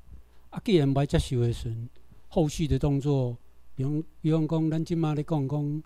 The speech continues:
啊，咱要申请，啊，咱的身份证即个问题，啊，伊就既然毋甲咱接受啊，啊，因美国政府因嘛会使讲，啊，你来告，啊，告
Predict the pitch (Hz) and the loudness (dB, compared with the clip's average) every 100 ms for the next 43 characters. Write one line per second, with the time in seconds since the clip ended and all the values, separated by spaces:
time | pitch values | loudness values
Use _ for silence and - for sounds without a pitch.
0 | - - 135 147 156 151 151 131 139 147 | -12 -12 -8 -4 -2 -2 -4 -2 0 0
1 | 151 156 - - - - - - 135 135 | 0 -4 -16 -20 -20 -20 -20 -16 -14 -14
2 | - 156 156 139 123 139 127 120 117 135 | -14 -6 -2 -2 -4 -4 -4 -2 -4 -2
3 | 131 117 110 113 104 - - - - - | -2 -4 -6 -10 -14 -16 -16 -20 -18 -4
4 | 180 143 135 160 135 127 123 131 135 139 | -2 -2 -2 0 0 0 -2 -2 -2 -4
5 | 127 117 117 113 - - - - - - | -4 -4 -4 -6 -10 -18 -20 -20 -20 -20
6 | - - - - 156 147 139 147 151 143 | -20 -18 -16 -10 -4 -2 -2 -2 -4 -4
7 | 135 - 143 143 131 123 127 160 127 120 | -6 -2 0 0 -2 -2 -2 -4 -4 -4
8 | 139 131 135 135 143 - _ - - - | -6 -4 -4 -4 -8 -12 _ -20 -20 -20
9 | - 160 127 - 117 139 - 139 | -8 -6 -4 -6 -8 -8 -4 -4